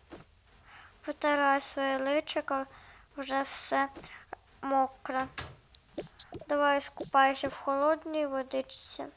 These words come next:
Все. Іди їж. О, ням-ням-ням. Ось так.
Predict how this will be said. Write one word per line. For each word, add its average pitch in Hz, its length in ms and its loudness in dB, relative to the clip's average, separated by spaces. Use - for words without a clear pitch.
Все. 254 420 -2
Іди 311 420 2
їж. 254 640 0
О, 349 800 2
ням-ням-ням. 285 1200 2
Ось - 340 -4
так. - 460 -4